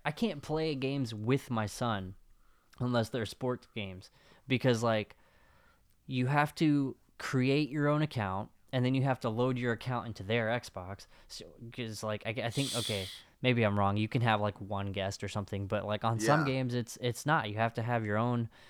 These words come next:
Speaker 1: you know, Call of Duty, uh, your Xbox Live account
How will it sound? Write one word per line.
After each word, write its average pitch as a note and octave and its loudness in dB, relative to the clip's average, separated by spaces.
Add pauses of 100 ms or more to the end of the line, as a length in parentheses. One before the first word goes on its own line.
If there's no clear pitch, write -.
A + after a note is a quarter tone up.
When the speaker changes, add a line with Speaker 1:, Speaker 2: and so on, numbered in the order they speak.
(880)
Speaker 1:
you A2 -4
know, G#2 -2
Call A#2 2
of G#2+ 0
Duty, A2+ 0 (960)
uh, C#2 -8
your A2+ -6
Xbox A#2 2
Live A2+ 4
account A2 0